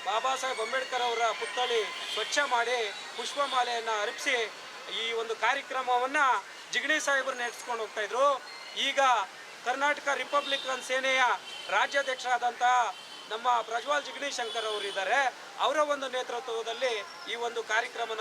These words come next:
ರಾಜ್ಯಾದ್ಯಂತ ನಡೆಸುವಂಥ ಒಂದು ಕೆಲಸವನ್ನ ಮಾಡ್ತಾ ಇದ್ದೀವಿ. ಅವತ್ತು ಮಲ್ಲಿಕಾರ್ಜುನ ಗೌಡ ಪಾಟೀಲ್ ಬಾಬಾ ಸಾಹೇಬ್ ಅಂಬೇಡ್ಕರ್ ಅವರ ಫೋಟೋವನ್ನು ತೆರವುಗೊಳಿಸ್ತಾನೆ ಮುಟ್ಟಾಳ. ಅವತ್ತು ನೊಂದಂತ ನಾವು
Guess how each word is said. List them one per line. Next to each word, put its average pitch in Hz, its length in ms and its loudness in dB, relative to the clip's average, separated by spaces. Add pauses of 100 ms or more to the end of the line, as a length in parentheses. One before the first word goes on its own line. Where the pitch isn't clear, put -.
(120)
ರಾಜ್ಯಾದ್ಯಂತ 220 580 -4
ನಡೆಸುವಂಥ 202 460 -6
ಒಂದು 190 320 -6
ಕೆಲಸವನ್ನ 190 400 -4 (100)
ಮಾಡ್ತಾ 190 280 -2
ಇದ್ದೀವಿ. 151 260 -6 (440)
ಅವತ್ತು 285 400 4 (840)
ಮಲ್ಲಿಕಾರ್ಜುನ 285 720 0
ಗೌಡ 262 240 2
ಪಾಟೀಲ್ 262 920 4 (340)
ಬಾಬಾ 254 300 4
ಸಾಹೇಬ್ 277 260 0
ಅಂಬೇಡ್ಕರ್ 262 400 2
ಅವರ 254 180 2
ಫೋಟೋವನ್ನು 262 640 0
ತೆರವುಗೊಳಿಸ್ತಾನೆ 240 680 -2
ಮುಟ್ಟಾಳ. 220 380 0 (680)
ಅವತ್ತು 269 720 2 (400)
ನೊಂದಂತ 294 400 0
ನಾವು 262 480 4